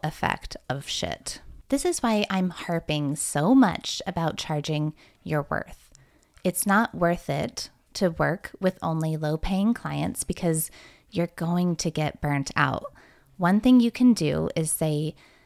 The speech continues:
that, you know, "Due to living expenses, um,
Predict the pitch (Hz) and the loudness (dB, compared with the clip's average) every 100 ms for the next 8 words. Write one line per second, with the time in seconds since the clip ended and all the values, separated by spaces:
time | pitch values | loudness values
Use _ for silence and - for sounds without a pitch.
0 | _ - 160 151 - 185 165 135 139 220 | _ -2 0 0 -2 0 0 0 -2 4
1 | 247 262 233 220 190 151 - - 143 - | 6 6 4 4 2 2 -2 0 0 0
2 | 151 156 226 220 196 - 160 156 | 0 2 2 0 -2 -4 -2 -2